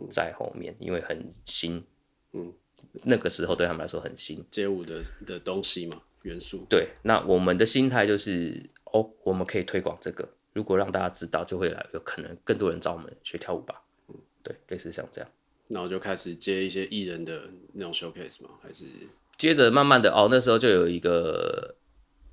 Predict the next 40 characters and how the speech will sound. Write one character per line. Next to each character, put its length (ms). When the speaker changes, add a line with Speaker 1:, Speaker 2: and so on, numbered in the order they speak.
Speaker 1:
节 240
目 240
，T 200
V 140
B 300
S 180
的 160
叫 240
Super 320
Life 280
三 200
之 200
五。 120
Speaker 2:
哦， 200
是 380
类 140
似 80
选 220
秀？ 360
Speaker 1:
不 100
是， 160
Speaker 2:
不 60
是， 300
Speaker 1:
它 140
是 540
一 140
个 380
有 180
点 200
像 260
是， 400
它 120
就 100
是 80
每 260
个 320
礼 160
拜 340
天 460
下 400